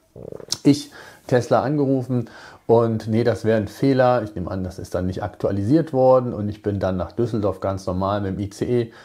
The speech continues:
hab das Auto abgeholt und jetzt kommt die Abholung. Auch die ist anders als bei allen anderen. Ich bin in Düsseldorf angekommen, hunderte von Teslas standen da in weiß, schwarz, in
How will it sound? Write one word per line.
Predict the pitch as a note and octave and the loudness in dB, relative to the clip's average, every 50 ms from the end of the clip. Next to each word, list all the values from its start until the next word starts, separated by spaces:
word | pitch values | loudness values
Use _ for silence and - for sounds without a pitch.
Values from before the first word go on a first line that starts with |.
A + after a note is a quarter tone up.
| - - - - | -20 -20 -18 -6
hab | - G#2+ G2+ - | -4 -4 -2 -2
das | G#2 F#2 - - | -4 -6 -4 -4
Auto | F#2 F#2 F#2+ - - | -6 -6 -4 -6 -4
abgeholt | - G#2+ B2+ B2+ - - B2+ A#2 A2+ A2 A2+ A2 | -2 -2 -2 -2 -2 0 2 2 4 2 2 2
und | A2+ G#2+ G#2 - - - - - - _ - | 0 -2 -2 -4 -10 -18 -20 -20 -20 _ -2
jetzt | G#2+ A2 G#2+ - - | -2 -2 -2 -2 -2
kommt | - - D3 C3+ B2+ C3 | 0 2 2 2 2 2
die | D3+ D#3 D#3 | 0 0 0
Abholung. | - C3+ C3 - - - F#2+ F2 E2 D#2+ F2 | -2 -4 -4 -6 -6 -4 -2 -2 -2 -2 -2
Auch | - A2+ - - | -4 -4 -2 2
die | - C3 E3 G3+ F#3 | 4 6 6 6 4
ist | - C#3+ B2 - - - - | 2 0 0 0 -4 -8 -6
anders | - A2+ A#2+ C3 C3 B2+ B2 A2+ - - | -2 0 2 2 4 4 2 0 0 -2
als | - G2+ A2 G#2+ - | -2 -2 -2 -2 -2
bei | - - A2+ A2 A2 | 0 2 2 2 2
allen | - G#2 G2+ G2+ A2 B2 | 0 -2 -4 -2 -2 -2
anderen. | - D3+ F#3 F#3 C#3+ G2 F#2 F#2 | 0 0 0 2 0 0 -2 -6
Ich | F2+ - | -8 -4
bin | - A2 | -2 -2
in | G#2+ G#2 | 0 0
Düsseldorf | A2 B2+ B2 - A2+ - - | 0 0 0 0 0 0 0
angekommen, | C#3+ D#3+ E3 D#3 D#3 D#3 - C#3+ C#3+ C#3 C#3 C#3 - - - - - - - - | 0 0 0 0 0 2 2 2 2 2 0 -4 -8 -16 -20 -20 -20 -20 -20 -18
hunderte | - - - F#3+ A3 A3 G#3 F3+ E3+ D#3 D#3 D#3 - - E3 D#3 D#3 D3+ D#3 - - _ _ _ _ | -6 0 4 4 4 6 4 4 4 4 2 2 0 4 6 6 6 4 2 -6 -16 _ _ _ _
von | - - - B2+ A#2+ A2+ A2 - - A2 | -6 -2 -2 0 0 -2 -4 -6 -10 -4
Teslas | - E3+ E3 D#3+ D#3+ - C#3+ C3+ - - | -2 0 0 0 2 0 0 0 -2 -2
standen | - - C3 C3 B2+ B2 A#2 | 0 0 0 0 0 0 0
da | A#2 | 0
in | - B2+ B2 A#2 A2 G#2 | 0 0 -2 -2 0 2
weiß, | A2 A2+ A2+ A2+ A2 A2 - | 2 2 2 0 -2 -4 -6
schwarz, | - - - A2+ A2+ A2+ A2+ A2+ A2 A2 - - - - - - - - - - - _ _ _ _ _ _ - | -12 -6 -2 0 0 2 2 0 -2 -4 -8 -14 -20 -20 -20 -20 -20 -20 -20 -20 -20 _ _ _ _ _ _ 0
in | D3 C3+ C3 - - | 2 2 2 0 -4